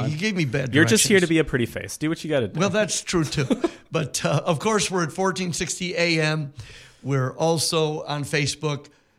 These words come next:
Speaker 2: but we also wanna remind you that we're heard around the world at life radio N J dot com. So that's so cool.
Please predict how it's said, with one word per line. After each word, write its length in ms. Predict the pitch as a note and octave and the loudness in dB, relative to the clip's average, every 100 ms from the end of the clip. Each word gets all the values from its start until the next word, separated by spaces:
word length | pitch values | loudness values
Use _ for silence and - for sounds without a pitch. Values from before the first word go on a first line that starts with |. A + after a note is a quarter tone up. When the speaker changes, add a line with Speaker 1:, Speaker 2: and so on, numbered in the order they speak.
| _ - | _ -4
Speaker 2:
but 340 | D3 C#3+ - | -4 -4 -6
we 160 | C#3+ C#3 | -4 -2
also 460 | F3 G#3+ - E3+ | -2 -2 -2 -2
wanna 240 | C#3+ C#3+ C#3 | -2 -2 -2
remind 340 | C3+ C3+ C#3 | -2 -2 -2
you 80 | C3+ | -2
that 140 | D3 | -2
we're 100 | C#3 | -2
heard 220 | B2 C#3+ | -2 -2
around 300 | C3 D#3 D3+ | -2 -2 -4
the 60 | C#3 | -4
world 320 | C#3 D#3+ C#3 | -4 -2 -4
at 120 | B2 | -6
life 320 | C3+ C#3+ C#3 D3+ | -6 -8 -8 -8
radio 320 | D3 C#3 C#3 | -4 -4 -4
N 260 | C#3 C3+ | -4 -4
J 220 | B2+ C3 A#2+ | -4 -6 -4
dot 340 | B2+ B2 - | -4 -6 -6
com. 400 | C3 A2+ G2+ F2+ | -4 -4 -6 -8
So 180 | - C3 | -10 -6
that's 260 | C3+ C#3 - | -4 -4 -4
so 180 | D3+ | -6
cool. 420 | C3+ C#3 B2 G#2 | -4 -2 -2 -2